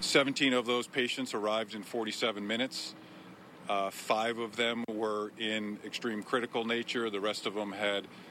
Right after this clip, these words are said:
uh, various injuries. Uh, very few of them were minor injuries.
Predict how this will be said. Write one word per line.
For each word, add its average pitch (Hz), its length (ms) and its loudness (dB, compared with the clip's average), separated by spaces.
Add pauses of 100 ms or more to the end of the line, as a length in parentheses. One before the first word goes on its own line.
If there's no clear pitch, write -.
(120)
uh, 101 180 0
various 104 680 0
injuries. 104 680 -2 (140)
Uh, 98 200 0 (160)
very 123 220 2
few 123 320 0
of 117 120 -4
them 104 220 0
were 95 200 0
minor 98 540 0
injuries. 95 680 -6